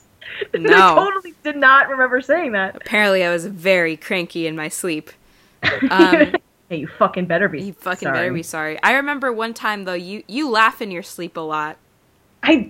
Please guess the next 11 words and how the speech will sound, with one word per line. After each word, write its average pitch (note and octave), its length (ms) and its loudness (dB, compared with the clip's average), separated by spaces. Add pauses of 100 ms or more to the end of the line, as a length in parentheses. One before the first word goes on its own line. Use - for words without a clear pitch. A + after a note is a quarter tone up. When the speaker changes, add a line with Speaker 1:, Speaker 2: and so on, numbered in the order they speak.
(120)
Speaker 1:
I C4 280 6
always G3+ 280 4
Speaker 2:
Which F#3+ 160 -6
Speaker 1:
laugh E3 240 -4
in F3 80 -8
my G3 60 -4
Speaker 2:
is F#3+ 320 -4
Speaker 1:
sleep. F3+ 460 -4
Speaker 2:
ki-, - 20 -20 (100)
really E3+ 380 -8
creepy. D#3+ 480 -16